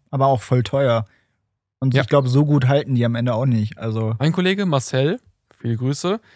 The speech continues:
Speaker 2: als wir in New York waren, hat er sich genau diese Schuhe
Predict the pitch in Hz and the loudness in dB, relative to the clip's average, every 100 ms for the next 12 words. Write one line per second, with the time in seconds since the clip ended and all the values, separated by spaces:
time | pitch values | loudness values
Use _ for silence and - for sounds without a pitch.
0 | _ _ _ - 120 135 135 139 143 147 | _ _ _ -8 -2 0 2 4 4 2
1 | 139 147 160 156 147 147 143 139 143 143 | 2 2 2 0 -2 -2 -4 -2 0 0
2 | 147 139 127 143 143 143 143 | 0 -2 -4 -2 0 0 -2